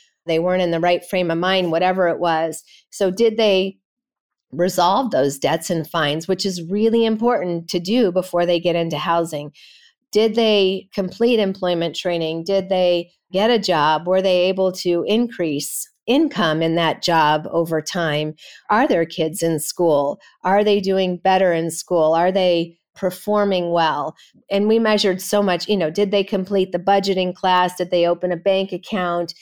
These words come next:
Do they have savings, right? These are all the things that we were measuring that combined constituted success. And some people were better in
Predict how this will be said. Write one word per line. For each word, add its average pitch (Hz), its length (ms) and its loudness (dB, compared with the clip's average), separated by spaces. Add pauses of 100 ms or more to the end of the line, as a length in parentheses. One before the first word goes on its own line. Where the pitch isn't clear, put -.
(280)
Do 196 140 2
they 208 140 2
have 202 200 2
savings, 185 720 0
right? 185 340 0 (240)
These 247 200 0
are 202 160 2
all 214 340 2
the 202 120 0
things 180 420 -4
that - 180 -2
we 185 120 0
were 175 140 0
measuring 175 640 0
that 175 280 2 (460)
combined 165 720 -4
constituted 190 720 -2
success. 208 520 -2
And 220 200 0
some 277 240 0
people 226 500 2 (300)
were 196 180 2
better 196 380 2
in 214 260 2